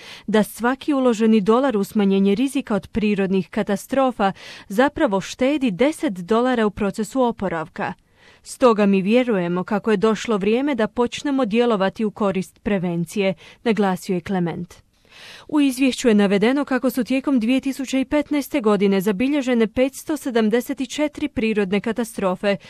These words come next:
uključujući i dva razarajuća potresa u Nepalu, u kojima je više od devet tisuća ljudi smrtno stradalo.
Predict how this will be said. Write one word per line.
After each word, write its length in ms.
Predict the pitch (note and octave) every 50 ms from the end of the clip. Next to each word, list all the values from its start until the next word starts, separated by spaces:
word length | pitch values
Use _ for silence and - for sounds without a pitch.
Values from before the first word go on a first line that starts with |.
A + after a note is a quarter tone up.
| - - - -
uključujući 800 | - A#3 - - C#4+ D#4 D#4+ D#4+ - - C#4 A#3+ A3 - - G#3+
i 80 | G3
dva 320 | F#3 D#3+ F3+ A3 B3 C4+ D4
razarajuća 760 | C#4+ C4+ G#3+ A#3 B3 B3 B3 B3 A#3+ A#3 A#3 A3+ - C4 B3
potresa 560 | - B3+ B3+ B3 - C#4 C4+ B3 - C#4 B3+
u 60 | B3+
Nepalu, 600 | A#3+ B3 B3 - - A3+ F#3+ F3+ F3+ F3+ F#3+ G3+ - - - - _ -
u 100 | - A3+
kojima 340 | - B3+ A#3 A3 G#3 G3+
je 80 | F#3+ F3+
više 260 | G3 C4 C#4 - D4+
od 80 | C4 G#3
devet 540 | G3 F3 E3 A3+ B3+ D4 D#4+ E4 - - _
tisuća 420 | - C4 A#3 - C4+ A#3 - - A3+
ljudi 340 | G#3+ G3+ G#3+ G#3+ F#3+ G#3+ G3
smrtno 540 | - - A3 G3+ G3+ E3 - - F#3 F3+
stradalo. 720 | E3+ - - - G3 F#3 E3 D3+ D3 - D#3+ D3+ C#3+ -